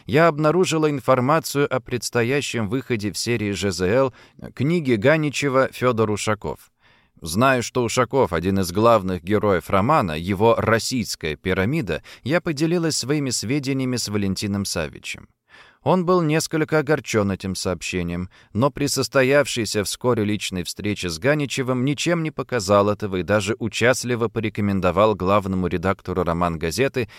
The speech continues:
использовать в работе записки Метакса. В характере Валентина Саввича была добродетельная и хорошая черта — никогда не перебегать дорогу коллеге по перу.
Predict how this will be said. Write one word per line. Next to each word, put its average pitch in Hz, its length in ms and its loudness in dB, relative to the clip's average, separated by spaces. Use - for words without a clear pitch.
использовать 139 760 -2
в 90 80 -2
работе 110 460 2
записки 101 500 -4
Метакса. 92 600 -8
В - 80 -18
характере 190 480 2
Валентина 160 480 -2
Саввича 147 540 -2
была 127 240 2
добродетельная 113 840 -2
и - 20 -14
хорошая 101 500 -4
черта — 92 500 -8
никогда 131 580 4
не 139 160 -4
перебегать 110 680 0
дорогу 107 480 2
коллеге 92 460 0
по 92 140 -8
перу. - 360 -8